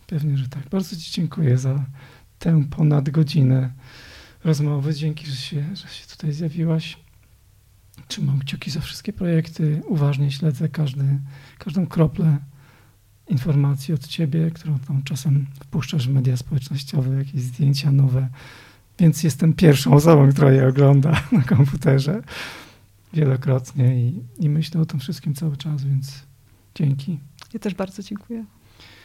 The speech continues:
Speaker 1: No, a w-, y, wam też dziękuję za uwagę jeszcze raz. Nie wiem oczywiście, o czym będzie następnym razem. Zobaczymy. Mój mózg pracuje powoli, to już wiemy. Y, jest kapryśny, ale w końcu na coś tam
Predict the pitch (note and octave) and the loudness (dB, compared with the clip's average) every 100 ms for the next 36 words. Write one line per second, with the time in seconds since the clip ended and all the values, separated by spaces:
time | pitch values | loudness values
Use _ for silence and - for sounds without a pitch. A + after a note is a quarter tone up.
0 | - - - _ _ _ _ G3+ G3 F3+ | -20 -20 -20 _ _ _ _ 2 2 4
1 | F#3 D#4+ A3+ G3 F#3+ F3+ E3+ - - - | -2 -2 -2 0 2 -2 -6 -12 -16 -16
2 | - G#3 F#3 F#3 E3 G#3+ D#3+ G3 D#3+ E3 | -2 2 2 2 -2 0 -2 2 2 2
3 | D3+ E3 E3+ C#3+ C3 F3+ G3 F#3+ G3 G3 | 2 2 2 2 2 4 4 6 8 10
4 | F#3+ F3+ D#3+ - D#3+ D3+ - E3 D#3+ D#3+ | 10 6 4 2 -2 -2 -2 -2 0 2
5 | D#3+ C#3+ C#3+ D3 C#3 C#3 - E3+ - G3 | 4 4 4 2 0 -4 -12 -10 -2 0
6 | E3 F#3+ E3 D#3 D3 D3+ E3 D#3+ - D#3 | 0 2 2 2 2 0 -2 -6 -14 -10
7 | - E3 D3+ D3+ D3+ D#3+ F3 C#3+ C#3 - | -2 2 2 2 -2 -4 -2 0 0 -2
8 | D3+ - C#3+ C#3 C#3+ E3 E3 D#3 D3+ C3+ | -6 -2 -2 0 0 2 2 2 0 -2
9 | B2+ D3+ D#3 D3 C#3 C#3+ C#3 - - - | 0 2 4 6 4 2 -4 -10 -20 -20
10 | - - - - - - - C#4+ D#3+ D3+ | -20 -20 -20 -20 -20 -20 -20 -8 -4 -4
11 | C#3+ C#3 - - F3 A#2+ D#3 - D3 A#2+ | -4 -6 -10 -8 -8 -6 -6 -4 -2 -2
12 | - C#3 C3+ B2+ - - - - - G#3+ | 0 0 0 -2 -14 -20 -20 -10 0 4
13 | G3 E3+ - G#3 E3+ F3+ D#3+ D3+ C3 D3+ | 4 2 -2 0 0 2 2 0 -4 -2
14 | D3 | -4